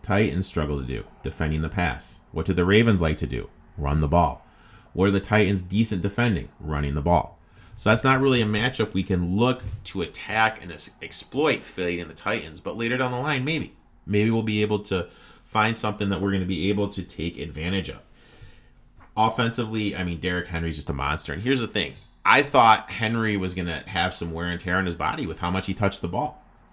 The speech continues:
Obviously, I was wrong. Is next year the year he's gonna have the wear and tear issues?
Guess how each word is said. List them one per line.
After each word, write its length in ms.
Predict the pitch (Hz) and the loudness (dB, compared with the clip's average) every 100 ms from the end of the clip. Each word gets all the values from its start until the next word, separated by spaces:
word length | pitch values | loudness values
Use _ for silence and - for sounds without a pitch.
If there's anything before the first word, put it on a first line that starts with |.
| _ _ - | _ _ -4
Obviously, 420 | 82 82 87 90 | 0 2 2 2
I 60 | 90 | 2
was 160 | 90 85 | 0 0
wrong. 220 | 113 - - - - _ _ - - - _ - | -2 -4 -12 -20 -20 _ _ -20 -20 -20 _ -12
Is 160 | 87 | -6
next 260 | 87 92 - | -2 -2 0
year 80 | 117 | 0
the 100 | 107 | 2
year 280 | 92 107 123 | 4 4 2
he's 140 | 98 | 2
gonna 140 | 101 | 2
have 220 | 95 98 95 | 2 0 -2
the 140 | 90 | -4
wear 240 | 92 92 | -4 -4
and 100 | 95 | -4
tear 200 | 90 87 | -2 0
issues? 420 | 104 - 139 147 | 0 0 0 -2